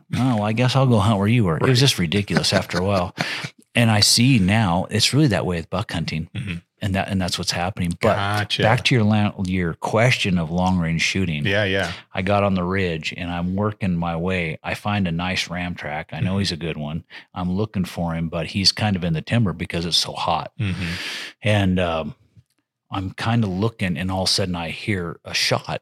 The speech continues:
Speaker 1: and it's like they're shooting right at me
Speaker 2: Mm.
Speaker 1: and it feels like they're really close, although I realize they're across the canyon,
Speaker 2: Mm-hmm.
Speaker 1: a really steep rocky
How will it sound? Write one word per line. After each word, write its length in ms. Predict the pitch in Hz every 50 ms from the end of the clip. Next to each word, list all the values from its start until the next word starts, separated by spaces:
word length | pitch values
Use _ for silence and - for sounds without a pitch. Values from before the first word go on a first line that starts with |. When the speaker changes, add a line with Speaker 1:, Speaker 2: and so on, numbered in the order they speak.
| _ -
Speaker 1:
and 180 | 110 101 98 98
it's 320 | 98 - - - - -
like 220 | 101 87 82 - -
they're 100 | 76 -
shooting 400 | - - - 135 135 113 92 85
right 200 | 85 87 87 80
at 220 | 85 107 110 -
me 220 | - 80 78 76
Speaker 2:
Mm. 120 | - 107 104
Speaker 1:
and 220 | 101 95 90 85 90
it 100 | - -
feels 320 | - - 127 139 135 110
like 160 | 101 87 -
they're 100 | - 82
really 260 | 80 95 101 90 80
close, 480 | 78 - - - 113 90 82 87 - - - -
although 280 | 90 92 101 110 104
I 60 | 98
realize 420 | 90 85 87 90 85 82 82 87 87
they're 140 | 87 82 82
across 440 | - - - - 90 82 80 -
the 100 | - -
canyon, 520 | 90 - - 113 113 113 107 92 76 73 -
Speaker 2:
Mm-hmm. 260 | - 101 98 101 107
Speaker 1:
a 20 |
really 280 | 120 131 135 131 110 104
steep 320 | - - - 104 95 87 -
rocky 520 | - 87 87 85 85 - - 90 85 -